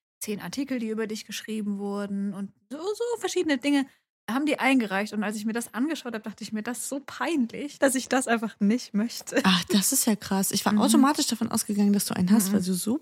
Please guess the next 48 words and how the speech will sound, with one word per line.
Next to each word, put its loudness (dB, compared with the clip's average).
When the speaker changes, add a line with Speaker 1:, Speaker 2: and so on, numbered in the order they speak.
Speaker 2:
big -2
auf -6
Twitter 0
bist 0
und 8
weil 6
Speaker 1:
Mhm. 6
Speaker 2:
du 6
ja 4
auch -4
einen 2
Instagram-Haken 0
hast, -4
ne? 0
Speaker 1:
Ja, 2
den -2
Instagram-Haken 2
kriegt -6
man 2
ein 0
bisschen -2
leichter. -4
Da -4
muss -2
man 0
nur 0
einfach -4
einmal 0
an-, -2
beantragen 0
und 0
die -2
entscheiden 0
das -4
dann -6
halt -4
irgendwie -4
ja -2
oder -2
nein -4
und -6
dann -8
hast -8
du -10
den -6
halt -8
oder -8
nicht. -8